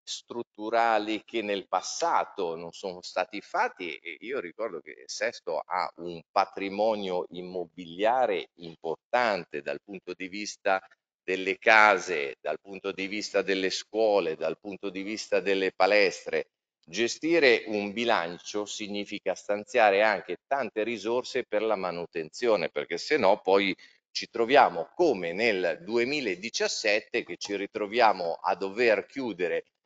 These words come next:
piscine, scuole, palestre perché inagibili, così come anche, eh, si parlava di spazio arte. Spazio arte non è diventato inagibile,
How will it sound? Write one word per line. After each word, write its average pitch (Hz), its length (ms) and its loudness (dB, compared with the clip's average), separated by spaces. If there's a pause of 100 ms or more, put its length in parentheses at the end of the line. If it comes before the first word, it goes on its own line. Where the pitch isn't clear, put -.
(160)
piscine, 123 800 -2
scuole, 101 760 2
palestre 117 600 2
perché 113 800 0 (180)
inagibili, 95 1000 -4 (100)
così 101 300 -6
come 110 260 -2
anche, 101 540 0
eh, - 160 -12
si - 160 -12
parlava 95 400 4
di 95 140 -6
spazio 120 560 -2
arte. 90 400 0
Spazio 95 500 -6
arte 131 320 0
non 87 180 -4
è 147 80 0
diventato 95 500 -4
inagibile, 92 1000 -4